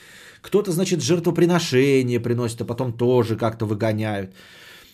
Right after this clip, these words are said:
Вот, э, шаманы, например, во время камлания, э, в себя впускали этих духов, вот кого-то они, значит... э,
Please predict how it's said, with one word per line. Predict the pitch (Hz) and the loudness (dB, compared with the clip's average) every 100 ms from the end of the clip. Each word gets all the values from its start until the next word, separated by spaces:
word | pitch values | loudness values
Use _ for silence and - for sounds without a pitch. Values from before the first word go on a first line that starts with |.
| - | -8
Вот, | 120 131 139 123 117 | -2 0 2 0 0
э, | 113 110 | -2 -2
шаманы, | - - 165 196 240 180 | -2 0 2 2 2 0
например, | 127 127 131 117 104 | -2 -4 -2 -2 -2
во | 113 131 | -2 -2
время | 156 139 | -2 -4
камлания, | 135 131 131 175 170 143 113 - | -4 -4 0 0 0 0 -4 -8
э, | - 123 123 120 117 | -12 -4 -2 -2 -2
в | 113 | -2
себя | - 151 147 135 | 0 2 2 2
впускали | - 120 - 127 110 104 | -2 -8 -2 2 2 0
этих | 98 110 | -2 -6
духов, | 110 180 - 113 - | 0 0 2 -4 -4
вот | 101 - | -10 -6
кого-то | 104 104 95 | -6 -6 -6
они, | 95 98 82 - _ _ _ _ _ _ _ _ _ _ _ _ - 113 | -6 -6 -8 -14 _ _ _ _ _ _ _ _ _ _ _ _ -12 -8
значит... | 98 98 - 110 | -6 -8 -8 -4
э, | 98 95 90 | -4 -2 -4